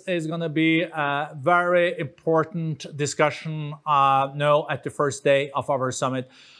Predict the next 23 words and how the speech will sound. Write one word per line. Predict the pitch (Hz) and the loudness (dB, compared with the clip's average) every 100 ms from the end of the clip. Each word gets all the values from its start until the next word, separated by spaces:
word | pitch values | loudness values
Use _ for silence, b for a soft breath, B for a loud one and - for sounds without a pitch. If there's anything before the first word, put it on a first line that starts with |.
| B | B
Let | 165 202 | 0 2
me, | 262 254 240 240 | 4 0 0 0
uh, | 190 190 196 | 0 2 0
go | 170 185 | 2 2
first, | 180 175 175 170 - - - | 2 2 2 2 -6 -10 -2
uh, | 156 151 | -2 -2
to | 165 | -4
you, | 156 156 160 170 170 170 | -2 2 4 2 0 -4
uh, | 147 151 | -2 -2
Rich | 165 170 175 | -6 -8 -2
Lesser, | 165 165 165 160 160 | -4 0 -2 -2 -4
uh, | 156 139 139 139 139 | -4 -2 -2 -4 -8
the | |
C | 131 - 147 | -10 -6 0
E | 143 | 2
O | 139 135 143 | 2 2 0
of, | 143 127 120 - 143 | -2 -2 -2 -8 -2
uh, | 127 135 123 | -2 -2 -6
B | 135 | -6
C | 123 135 | -6 -8
G. | 117 143 156 | -4 -4 0
I | 139 143 | -2 -2
know | 143 143 | 0 0